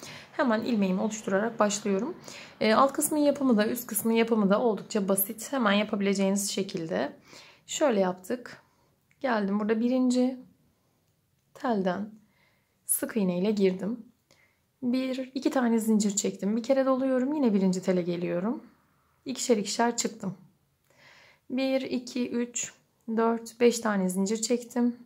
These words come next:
Kirpiğimi düğümledim. Bir,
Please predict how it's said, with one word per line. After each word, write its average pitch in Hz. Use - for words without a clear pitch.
Kirpiğimi 202
düğümledim. 233
Bir, 240